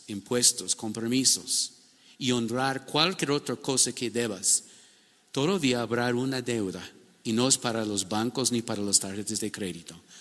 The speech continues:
Todavía habrá un, una deuda sin pagar, la deuda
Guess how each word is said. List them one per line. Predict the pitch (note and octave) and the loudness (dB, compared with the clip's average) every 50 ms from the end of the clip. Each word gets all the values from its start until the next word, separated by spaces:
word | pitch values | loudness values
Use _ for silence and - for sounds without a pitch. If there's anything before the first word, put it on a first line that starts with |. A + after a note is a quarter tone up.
| - - - - - | -20 -20 -20 -14 -2
Todavía | - - C#3 C#3+ E3+ D#3 C#3+ D#3 D#3 D3+ D3 | 2 4 4 4 4 4 4 4 4 4 2
habrá | C3 B2 A2 A#2+ A#2 A#2+ B2 | 2 0 0 0 0 0 2
un, | A#2+ B2 C3 C#3 D3 C3+ - - - - - | 2 2 2 0 0 -2 -4 -10 -20 -10 -2
una | - C#3 D3+ E3+ D3 | 0 2 2 4 2
deuda | B2+ B2 A#2+ B2 C3 C#3 C#3 D3+ D3+ D3 - - - - - - _ _ _ _ _ _ _ _ _ _ - | 2 0 0 2 2 0 0 -2 -4 -8 -14 -20 -20 -20 -20 -20 _ _ _ _ _ _ _ _ _ _ 2
sin | - - - C3 B2+ B2+ | 4 4 6 6 4 2
pagar, | B2 B2 A#2 G#2+ G#2+ G2 F#2+ F#2+ F2+ - | 0 -2 -2 -2 -2 -4 -6 -6 -8 -6
la | G2+ G2+ G2 | -6 -4 -4
deuda | F#2 G2+ G2+ G2 G#2+ A#2 B2 C3+ C3 C3 | -4 -6 -4 -4 -2 -2 -2 -4 -6 -8